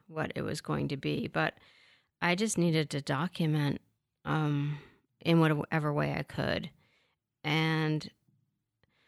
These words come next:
I, and also at that time, none of us knew that the pandemic would be, would last as long, right? <laughs> Schools shut down originally for two weeks. My own school, where I teach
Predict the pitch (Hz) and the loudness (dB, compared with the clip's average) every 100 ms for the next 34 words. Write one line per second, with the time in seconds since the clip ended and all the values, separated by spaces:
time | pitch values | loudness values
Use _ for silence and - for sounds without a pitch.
0 | _ _ _ _ 247 262 - - 254 - | _ _ _ _ 2 2 2 4 4 4
1 | 277 311 311 277 247 - 247 233 240 277 | 2 4 4 4 2 2 4 4 4 2
2 | 254 - 220 220 214 208 208 208 226 294 | 0 2 2 2 0 0 0 0 0 -2
3 | 330 175 156 - _ _ _ _ _ - | 0 -2 -4 -8 _ _ _ _ _ -20
4 | _ _ - 185 196 180 170 - 180 190 | _ _ -14 0 2 4 2 -2 -2 2
5 | 185 165 - 180 175 147 - 151 - 180 | 4 4 2 2 2 2 0 -6 -6 -2
6 | 202 240 233 - - 294 - - - 294 | -2 2 0 0 -2 -2 -2 -8 -4 -4
7 | - - 226 - 330 330 - - 226 269 | -4 -6 -6 -4 -2 -2 -2 -4 -2 0
8 | 269 247 240 254 240 - 226 269 254 330 | 2 4 4 4 4 2 0 0 2 0
9 | - - - - 226 254 254 277 302 - | -2 -6 -8 -4 2 2 4 2 0 0
10 | 196 165 156 180 185 190 269 - 196 160 | 0 0 0 -2 0 0 -2 -4 -4 -4
11 | - - - | -6 -8 -8